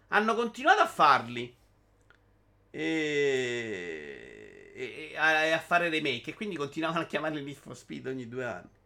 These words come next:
L'ultimo si chiamava Hit, però. Allora, ve lo faccio, ve lo metto. Qui è già una macchina migliore. Io onestamente, in tutti e due i tentativi in, che ho provato a giocare, mi sono, ho mollato molto presto il gioco.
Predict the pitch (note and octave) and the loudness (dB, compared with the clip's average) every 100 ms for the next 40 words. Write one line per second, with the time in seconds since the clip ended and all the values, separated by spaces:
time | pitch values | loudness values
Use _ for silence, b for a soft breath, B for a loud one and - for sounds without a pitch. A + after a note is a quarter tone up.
0 | _ - A3 A3 F#3 D3 C#3 C#3+ C3+ C3+ | _ -8 -6 -2 -2 -4 -2 0 2 2
1 | A2+ A2 - A2+ A2+ _ _ _ _ _ | 0 -8 -12 -12 -14 _ _ _ _ _
2 | _ - A3+ A#3+ D#3 B2+ A#2 - _ _ | _ 0 2 4 4 2 0 -6 _ _
3 | _ _ - E3+ F#3 A3 - E3 G3 C#3+ | _ _ -6 -4 -2 -4 -6 -4 -2 -2
4 | A2+ - C3+ - B B B B B - | -4 -8 -12 -12 B B B B B 4
5 | D4 A3 D#3+ B3+ A3 G3 F#3+ F#3 F3+ E3+ | 8 8 10 10 10 10 6 4 2 2
6 | E3 D#3 D3+ D3+ B3 G#3+ F#3+ - F3+ C#3 | 2 2 4 4 4 4 4 2 0 0
7 | B2 C#3 C#3+ - - F3+ F#3 - E4+ A3+ | 0 0 0 -2 -6 -4 -4 -6 -8 -8
8 | D#3+ E3+ F3+ D#3+ D3+ D#3+ C#3+ F#3 E3 D3+ | -6 -2 0 -2 -2 -4 -6 -8 -8 -10
9 | - C#3 C3 _ C#3+ C#3 C#3 C#3 D#3 E3 | -10 -12 -12 _ 0 0 0 -2 0 0
10 | C3 C3 A#2+ G2 F#2+ A#2 D#3+ D#3 D#3 F3 | 0 -4 -4 -4 -4 -4 -2 -2 -2 -2
11 | F#3+ F#3+ G#3+ B3 F3 E3+ E3+ C#3 A2 G#2 | 0 2 2 2 0 -2 -4 -6 -8 -8
12 | - A2 G#2+ A2 G#2 | -10 -12 -10 -10 -10